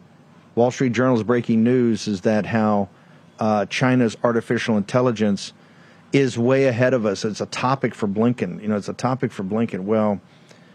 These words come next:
Blinken shouldn't go to Beijing. He just should stop in, uh, Palo Alto, fly into San Francisco airport,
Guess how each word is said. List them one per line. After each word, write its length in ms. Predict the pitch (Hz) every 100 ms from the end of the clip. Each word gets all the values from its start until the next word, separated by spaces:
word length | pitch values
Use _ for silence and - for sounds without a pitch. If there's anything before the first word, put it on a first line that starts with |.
| -
Blinken 340 | 123 156 165 147
shouldn't 260 | - 139
go 100 | 123
to 80 | 120
Beijing. 480 | 101 110 98 120 117
He 120 | 107
just 440 | 101 107 - - 127
should 240 | - 110
stop 420 | - 123 123 120 -
in, 300 | 120 107 101
uh, 320 | 101 98 92 90 - -
Palo 420 | - 143 143 113 -
Alto, 520 | 117 127 - 82 - - _ - -
fly 260 | - 143
into 120 | 147
San 220 | 117 143 127
Francisco 680 | 110 - 131 - 90 101 110 - - - - - -
airport, 480 | 123 131 104 101